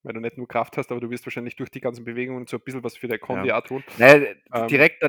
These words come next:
Speaker 2: direkt nach dem Training war ich schon so drauf, dass ich sage, „Boah, nee, das mache ich nie wieder“, aber jetzt so im Na-, im Nachhinein haben wir gedacht, so, ja, eigentlich war's ja sch-, weil es dauert halt auch nicht so lang, sondern das, das ist halt sehr intensiv,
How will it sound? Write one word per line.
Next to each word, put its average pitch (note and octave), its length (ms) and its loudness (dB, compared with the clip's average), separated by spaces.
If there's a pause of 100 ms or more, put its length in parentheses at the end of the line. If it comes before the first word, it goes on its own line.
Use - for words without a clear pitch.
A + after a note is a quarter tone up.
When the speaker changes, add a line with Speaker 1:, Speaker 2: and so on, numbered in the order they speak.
(140)
Speaker 2:
direkt D3 300 2
nach C#3+ 140 2
dem D#3+ 100 -6
Training C#3+ 340 -6
war B2 140 2
ich C3 80 -6
schon C3 200 -8
so C3 120 -10
drauf, A#2+ 280 2
dass A#2+ 140 -6
ich A#2 80 -12
sage, A#2+ 160 -4
„Boah, F#2+ 180 -2
nee, F#2+ 200 -4
das G2+ 160 -10
mache G2+ 160 -6
ich G2+ 100 -14
nie G2 140 -14
wieder“, A2 400 -2
aber F#2+ 480 -4 (480)
jetzt - 180 -2
so D#3 80 -2
im C#3+ 80 0
Na-, C#3 80 0
im C#3 160 -6
Nachhinein D#3 480 0
haben C#3+ 60 -4
wir D3 80 -6
gedacht, C#3+ 160 -4
so, C#3 60 -2
ja, A2 180 2
eigentlich C3+ 280 -2
war's B2+ 200 0
ja C3 60 -4
sch-, - 120 -14
weil B2 120 2
es B2+ 100 -10
dauert C3+ 260 2
halt C3 80 -2
auch - 140 -8
nicht F#2+ 160 -16
so F#2 80 -16
lang, F2+ 360 -10
sondern G#2 180 -12
das, G2+ 100 -20
das A2 180 -16
ist A2+ 80 -12
halt B2 160 -4
sehr C3+ 180 2
intensiv, C3 640 -8